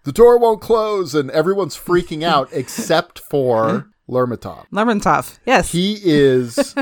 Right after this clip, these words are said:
Speaker 2: <laughs>
Speaker 1: just walking through this like he's got this
Speaker 2: He's putting out all these little fires
Speaker 1: Yeah.
Speaker 2: everywhere.
Speaker 1: Yeah.
Speaker 2: He's, he's calm.
Speaker 1: Yeah.
Speaker 2: He's like, "The door won't close. Like,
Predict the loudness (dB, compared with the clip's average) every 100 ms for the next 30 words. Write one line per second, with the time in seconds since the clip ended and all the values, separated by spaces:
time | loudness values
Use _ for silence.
0 | -10 _ _ -8 -6 -6 -4 2 2 2
1 | -4 -8 -12 -12 -6 -6 -6 -4 -6 -6
2 | -8 -8 -8 -10 -10 -8 -4 -2 -4 -8
3 | _ -8 -6 -2 -2 -2 -4 -12 -6 -6
4 | -2 -2 -2 -2 -4 -2 -2 -4 -4 -4
5 | -6 -6 -4 -4 -4 -6 -8 -8 -8 -6
6 | -6 -8 -8 -10 -10 -12 -8 -8 -4 -6
7 | -4 -6 -10 -12 -10 -8 -8 -12 _ -4
8 | -2 -2 _ -6 -2 4 4 6 6 6
9 | 2 -2 -2 -6 -8